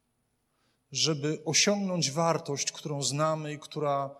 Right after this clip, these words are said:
jest dla nas cenna. I to jest jeden punkt widzenia. A drugi, jak łatwiej nam uporać się z trudnościami,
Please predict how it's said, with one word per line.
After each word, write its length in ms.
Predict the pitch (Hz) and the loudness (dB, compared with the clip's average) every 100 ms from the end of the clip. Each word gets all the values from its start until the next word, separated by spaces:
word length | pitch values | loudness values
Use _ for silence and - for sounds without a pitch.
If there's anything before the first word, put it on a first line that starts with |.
| - | -6
jest 160 | 160 143 | -2 0
dla 160 | 147 | 0
nas 220 | 143 135 - | 0 0 0
cenna. 500 | 139 104 101 110 - _ _ _ _ _ _ _ _ _ | 0 -2 -8 -10 -16 _ _ _ _ _ _ _ _ _
I 60 | 170 | -6
to 100 | 185 | 0
jest 180 | 175 - | 2 2
jeden 300 | 214 165 127 | 2 0 -4
punkt 300 | - 120 117 | -6 -8 -8
widzenia. 420 | 120 123 120 139 | -10 -6 -4 -4
A 80 | 147 | -2
drugi, 680 | 135 226 220 120 131 160 - - _ _ _ _ _ _ _ _ _ _ _ _ _ - | 2 4 2 0 -6 -6 -12 -20 _ _ _ _ _ _ _ _ _ _ _ _ _ -8
jak 640 | 156 165 165 - - - - | -2 0 0 -4 -12 -10 0
łatwiej 680 | 151 214 214 - 151 143 | 4 4 4 -2 -4 -2
nam 360 | 131 127 117 117 | 0 0 0 -2
uporać 800 | 135 - 151 - 185 214 147 - | -6 -6 -8 2 4 4 2 2
się 180 | - 135 | -2 0
z 120 | - | -4
trudnościami, 1080 | - 160 139 147 139 - 160 135 117 117 | -2 -4 -4 -2 2 2 2 0 -2 -4